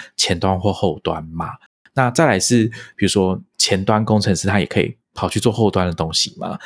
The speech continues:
这样实务上会不会有一些困难？还是说在你们公司还好？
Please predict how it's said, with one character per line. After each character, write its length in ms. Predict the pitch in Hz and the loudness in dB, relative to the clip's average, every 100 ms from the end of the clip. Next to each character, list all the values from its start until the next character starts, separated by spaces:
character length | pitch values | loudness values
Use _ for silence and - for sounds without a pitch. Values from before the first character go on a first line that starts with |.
| - - | -18 -4
这 120 | 127 | -2
样 160 | 110 - | -2 -2
实 260 | - - 101 | -2 0 0
务 100 | 107 | 2
上 200 | 110 101 | 0 0
会 120 | 110 | -2
不 120 | 101 | 2
会 120 | 92 | 4
有 120 | 82 | 2
一 20 | 80 | 2
些 160 | 90 | -2
困 220 | - 107 | 0 -2
难？ 120 | - - | -2 -6
还 100 | - | -4
是 140 | 92 104 | 0 2
说 340 | 101 87 90 | 2 2 0
在 140 | - 98 | -2 -2
你 40 | |
们 80 | 82 | -4
公 140 | 90 | -6
司 180 | 85 92 | -4 -2
还 160 | - - - | -2 -6 -8
好？ 160 | - | -12